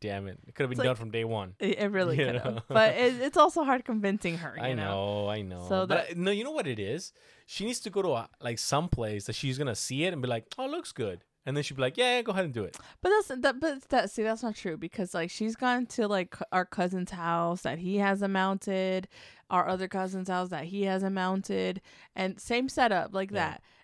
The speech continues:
Speaker 2: And I don't know why she just wanted it on the thing, or sh-, she was like, "It's gonna be too high. Our neck's gonna be, like, craned up, and we're gonna,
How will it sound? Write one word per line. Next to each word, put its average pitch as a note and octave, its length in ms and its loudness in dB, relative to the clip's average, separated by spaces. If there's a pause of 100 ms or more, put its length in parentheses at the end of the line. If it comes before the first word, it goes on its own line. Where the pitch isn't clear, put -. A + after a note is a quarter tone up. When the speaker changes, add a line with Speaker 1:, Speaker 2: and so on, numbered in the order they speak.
(100)
Speaker 2:
And G#3+ 100 -2
I B3+ 180 4
don't D4 140 4
know B3+ 80 4
why B3 160 6
she A3+ 260 -2
just G#3+ 240 0
wanted G#3 320 4
it G3+ 60 -2
on F#3+ 160 0
the E3+ 100 -2
thing, E3 320 -8 (380)
or G#3+ 260 6
sh-, G3+ 240 -10
she A#3+ 140 -2
was A3+ 100 -4
like, G#3 220 0
"It's A3+ 100 2
gonna C4 160 4
be B3+ 140 0
too A3 160 -2
high. F3 380 -2 (180)
Our G3+ 160 2
neck's G#3+ 260 -2
gonna G#3 180 -2
be, G3 120 -6
like, F3 200 -8
craned F3+ 380 -4
up, E3 340 2
and E3 160 0
we're F3+ 120 0
gonna, F3+ 260 0